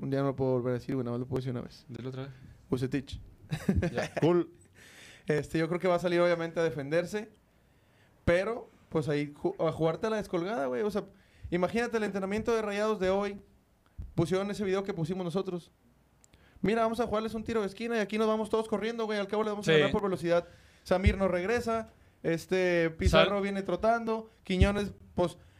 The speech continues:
Speaker 1: el próximo partido, o sea, la próxima semana va a haber partido, entonces se va, le va a tener miedo a sacar la otra amarilla y va a ser un desmadre. O
Speaker 2: Nada
Speaker 1: sea,
Speaker 2: más córreles, sale, sale corriendo a velocidad y ya, con eso se hace.
Speaker 1: pero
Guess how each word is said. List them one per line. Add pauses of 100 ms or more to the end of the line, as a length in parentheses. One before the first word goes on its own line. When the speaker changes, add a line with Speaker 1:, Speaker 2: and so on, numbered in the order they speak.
(160)
Speaker 1:
el
próximo
partido,
o
sea,
la
próxima
semana
va
a
haber
partido,
entonces
se
va,
le
va
a
tener
miedo
a
sacar
la
otra
amarilla (540)
y
va
a
ser
un
desmadre. (260)
O
Speaker 2:
Nada
Speaker 1:
sea,
Speaker 2:
más
córreles, (100)
sale,
sale
corriendo
a
velocidad
y
ya,
con
eso
se
hace.
Speaker 1:
pero